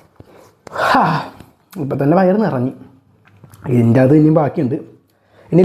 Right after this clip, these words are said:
ലാസ്റ്റ് നമ്മൾ ഇത്തവണ അഞ്ചെണ്ണം എടുത്തിട്ടുള്ളൂ. അടുത്ത തവണ നമ്മൾ ഇതിനെക്കാട്ടും കുറേ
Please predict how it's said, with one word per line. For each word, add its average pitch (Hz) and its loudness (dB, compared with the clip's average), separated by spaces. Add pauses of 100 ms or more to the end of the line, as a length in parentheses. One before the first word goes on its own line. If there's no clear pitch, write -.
ലാസ്റ്റ് 175 0 (120)
നമ്മൾ 147 2
ഇത്തവണ 170 -2
അഞ്ചെണ്ണം 170 2
എടുത്തിട്ടുള്ളൂ. 156 -2 (720)
അടുത്ത 190 2
തവണ 262 2
നമ്മൾ 254 0
ഇതിനെക്കാട്ടും 240 -2
കുറേ 233 -2